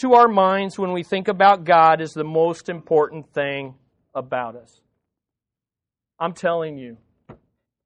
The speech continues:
if you'll take these four points, if you'll take these four truths and refocus your life on a daily basis, if you'll say, "God is freely sovereign, yet He's speaking to me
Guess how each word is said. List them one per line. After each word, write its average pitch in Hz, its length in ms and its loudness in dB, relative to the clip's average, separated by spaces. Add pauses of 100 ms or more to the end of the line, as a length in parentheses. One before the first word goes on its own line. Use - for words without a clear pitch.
if 147 160 -16
you'll 175 160 -4
take 180 320 -8
these 165 200 -14
four 156 360 -6
points, 147 580 -10 (760)
if 139 160 -18
you'll 170 100 -2
take 175 300 -8
these - 180 -16
four 165 320 -6
truths 156 600 -8
and 147 140 -10
refocus 160 680 -4
your 151 140 -10
life 147 400 -8
on 135 140 -10
a 131 60 -14
daily 139 420 -8
basis, 143 640 -16 (440)
if 156 160 -8
you'll 180 160 0
say, 175 360 -2
"God 170 440 4
is 196 140 -8
freely 196 420 -2
sovereign, 180 640 0 (240)
yet 165 220 -2
He's 165 300 -14
speaking 180 520 -12
to 156 160 -12
me 127 280 -12